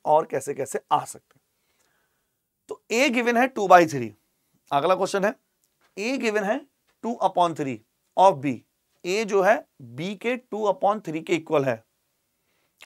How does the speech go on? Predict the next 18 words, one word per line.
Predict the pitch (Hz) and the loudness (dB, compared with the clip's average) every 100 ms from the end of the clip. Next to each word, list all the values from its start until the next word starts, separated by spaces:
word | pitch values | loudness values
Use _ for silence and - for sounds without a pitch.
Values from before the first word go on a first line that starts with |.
| _ | _
और | 170 170 | 0 0
B | 131 220 247 | 0 -2 -2
given | 208 208 | -4 -2
है | 196 294 - - | -2 -4 -10 -18
C | - 180 196 | -12 -8 -6
के | 233 | -6
four | 233 - 180 | -6 -2 0
upon | 202 156 170 170 | 0 0 -2 -2
five। | 151 143 110 _ _ _ _ _ _ _ _ _ - | 2 2 2 _ _ _ _ _ _ _ _ _ -4
A | 185 226 | -2 0
given | 226 226 214 | 0 0 0
है | 240 294 _ | -2 -4 _
B | 120 123 196 | -16 -10 -10
के | 190 247 | -8 -8
टू | - 202 208 | -8 -2 0
upon | 190 180 175 170 | 4 4 2 0
थ्री | 147 | -2
के। | 131 | -2